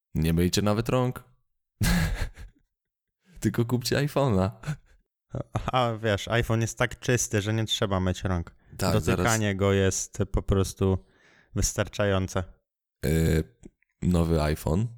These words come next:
Speaker 1: antykoronawirus. Że
Speaker 2: I
Speaker 1: wiesz, wyobraź sobie, że Tim Cook, y, wprowadza ten sam, tą, tą samą, y, taktykę marketingową,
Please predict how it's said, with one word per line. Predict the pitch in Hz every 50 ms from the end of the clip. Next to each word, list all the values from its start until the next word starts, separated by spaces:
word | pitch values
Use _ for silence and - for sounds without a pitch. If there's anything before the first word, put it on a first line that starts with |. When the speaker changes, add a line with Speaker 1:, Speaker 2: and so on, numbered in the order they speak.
| - - - -
Speaker 1:
antykoronawirus. | - 80 82 - - - - 78 - 80 78 80 80 80 - 58 55 50 - - - _ _ _ _ _ _ _ _ _ _ _ - -
Że | - 82 90 85
Speaker 2:
I |
Speaker 1:
wiesz, | 78 - 107 - 82 82
wyobraź | 87 90 90 82 90 87 -
sobie, | - 90 87
że | 85 90 85
Tim | - - 92 92
Cook, | - - 85 82 - - - - -
y, | - 73 76 73 71 73 76 - - - _ _ _ - -
wprowadza | - - 80 80 76 78 78 73 - - 67 62 - - - - _ _ _ _ _ _ _ _ _ _ _ _ -
ten | - 101 107 117
sam, | 117 - 117 110 110 98
tą, | - - - 104 107 113 113 - - -
tą | - 101 98
samą, | 104 - 110 110 107 101 101 98
y, | 92 - - - 87 85 82 82 85 85 82 82 - - _ _ _ _ _ _ _ _ _ _ _ _ - - - - -
taktykę | 98 92 - - - 98 - - 90 85
marketingową, | 85 85 - - - 82 - - 80 82 80 82 80 78 85 82 95 113